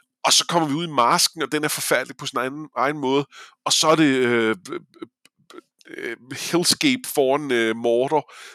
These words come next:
som også er forfærdeligt. Og så når vi lige at komme ind i, i så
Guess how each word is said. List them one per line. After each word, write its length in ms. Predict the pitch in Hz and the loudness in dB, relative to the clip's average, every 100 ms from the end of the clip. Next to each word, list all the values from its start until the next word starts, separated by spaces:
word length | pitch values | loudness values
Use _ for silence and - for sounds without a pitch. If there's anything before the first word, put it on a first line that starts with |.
| - | -6
som 160 | 147 143 | -6 -4
også 280 | 123 151 147 | 0 0 0
er 40 | |
forfærdeligt. 540 | 123 - 117 120 131 - | -4 0 0 0 -8 -4
Og 60 | |
så 140 | - 143 | -4 0
når 180 | 139 - | -4 -4
vi 40 | |
lige 140 | 131 156 | -10 -8
at 80 | - | -6
komme 220 | 135 - | -8 -6
ind 140 | 151 - 156 | -10 -10 -12
i, 140 | 135 - - - - | -12 -12 -18 -18 -6
i 60 | 147 | 0
så 180 | 165 | 0